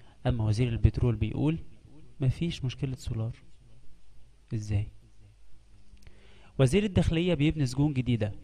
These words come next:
طبعًا هيعملها مضيفة أكيد، ومصاحب نخنوخ وبيراسله.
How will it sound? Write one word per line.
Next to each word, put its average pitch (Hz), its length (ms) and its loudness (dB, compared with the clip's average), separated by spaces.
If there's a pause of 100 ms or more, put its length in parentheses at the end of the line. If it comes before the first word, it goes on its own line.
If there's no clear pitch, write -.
(640)
طبعًا 110 300 2
هيعملها 107 440 2
مضيفة 139 480 -2 (260)
أكيد، 170 340 -4 (920)
ومصاحب 127 480 0
نخنوخ 117 580 0 (560)
وبيراسله. 131 520 2